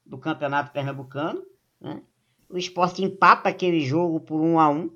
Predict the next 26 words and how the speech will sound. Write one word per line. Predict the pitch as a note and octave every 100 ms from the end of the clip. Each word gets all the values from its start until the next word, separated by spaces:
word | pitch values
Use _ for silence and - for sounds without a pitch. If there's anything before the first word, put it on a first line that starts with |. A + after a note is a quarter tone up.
| _ _ _ -
gol | C#3+ D3+ C3+
contra | C#3 D3+ C#3+ C#3+
do | C3 C3
Salatiel, | C3 D3+ C#3 C#3+ - C3+ D3 G3+
né, | D3+
jogador | C3+ C3 B2+ C3
do | C3+
Náutico. | B2+ C#3+ - _ _ _ _ _ _
O | - G2+ F2+ - - - _ _ _
Sport | - - B2+ B2+ _ _ - -
empata | D3 C3 D3+ - D3
aquele | D#3 C#3+
jogo | C3 C#3+
lá | C#3
nos | C3+ C#3
Aflitos. | D3+ C#3+ D3+ F3 G3 - - _ _ _ _ _ _ _ _
Já | C#3+ A3+ F4
não | F#4 E4
era | C#4+ E4+ F4
um | E4+
prenúncio | B3+ - C#4 A3+ A3+ C4 C#4 - C4+
de | B3+
um | C4+
futebol | - C4 C4 G3+ A3+ B3
muito | C4 C4
bom | C4 G#3 G3+ F#3